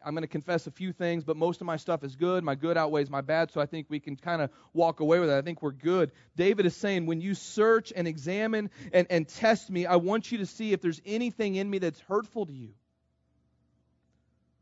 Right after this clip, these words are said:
The word hurtful, here's what that means. It means wicked, offensive, or idle ways. He's saying, and we can say, "God, if there's anything in me that is hurtful to you,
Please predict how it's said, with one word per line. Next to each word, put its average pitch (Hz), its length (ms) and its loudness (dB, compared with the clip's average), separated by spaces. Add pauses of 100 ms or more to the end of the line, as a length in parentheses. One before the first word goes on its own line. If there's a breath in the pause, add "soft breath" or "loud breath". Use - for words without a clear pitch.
(460)
The 185 100 -2
word 202 220 4
hurtful, 190 720 -2 (440)
here's 196 160 0
what 208 140 0
that 202 140 -2
means. 190 400 -4 (100)
It 180 120 -8
means 156 180 -6
wicked, 196 500 -6 (760)
offensive, 202 720 -6 (360)
or 143 240 -6
idle 170 520 -4 (220)
ways. 123 520 -6 (1500)
He's 180 160 -6
saying, 196 400 0
and 151 100 -2
we 180 100 -2
can 175 120 -8
say, 165 180 -6
"God, 170 320 2
if 185 80 -4
there's 190 220 0
anything 196 400 -2
in 190 120 -2
me 190 120 -2
that 170 120 -2
is 139 120 -10
hurtful 196 480 -2
to 175 80 -8
you, 156 340 -2